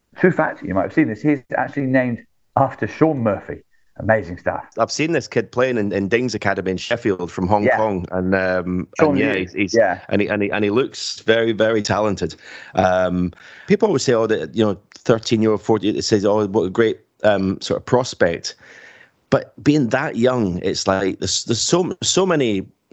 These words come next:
Speaker 2: as you know, as, as, as a teenager, and ever distractions before. You know, you've got to keep, to try and keep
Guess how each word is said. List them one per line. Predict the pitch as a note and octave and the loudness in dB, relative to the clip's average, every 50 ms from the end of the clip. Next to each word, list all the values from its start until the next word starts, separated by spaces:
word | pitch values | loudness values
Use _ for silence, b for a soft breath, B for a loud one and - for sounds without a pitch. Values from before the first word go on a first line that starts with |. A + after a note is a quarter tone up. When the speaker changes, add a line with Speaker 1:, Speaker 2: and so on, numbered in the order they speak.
| - - | -10 -2
Speaker 2:
as | - G#2+ G#2 G2 | 0 0 0 2
you | G2+ | 2
know, | A2+ A#2+ A#2 | 2 2 2
as, | A2 F#2+ | 2 0
as, | G2 F2 G2+ G2+ | 0 -2 -2 0
as | - A#2+ A2+ G2+ | 0 0 0 0
a | F#2+ | -2
teenager, | - - B2+ C3+ C3+ B2 G#2+ F#2 F2 F2+ F2+ | -4 -2 0 0 2 2 0 0 0 0 0
and | F2 | 0
ever | G#2+ A2+ A2+ | 0 -2 -2
distractions | F2+ G#2 G2 - - - B2 B2 B2+ - - - - G#2+ F#2 F#2 E2+ D#2 | -2 -4 -4 -4 -4 -2 -2 -2 -2 -2 -4 -2 0 0 0 0 -2 -4
before. | F#2+ F#2 - - A#2+ A#2 A2 G#2 F#2 G2+ - | -6 -4 2 4 4 4 4 2 -2 -4 -4
You | - G2 G2 | -2 0 0
know, | F#2+ F2+ | 2 2
you've | F#2+ G#2 G2+ | 0 0 2
got | A2+ D3+ D3 | 2 2 0
to | A#2 | 0
keep, | - - D#3 - - - - - _ - - - - | -2 -2 -2 -2 -2 -4 -14 -20 _ -20 -18 -12 -10
to | - A#2+ | -10 -8
try | - - - F#3 F3 | -6 -4 -2 -2 -2
and | D#3 B2+ | -4 -4
keep | - - D3 A2+ - - | -2 -2 -2 -2 -2 -4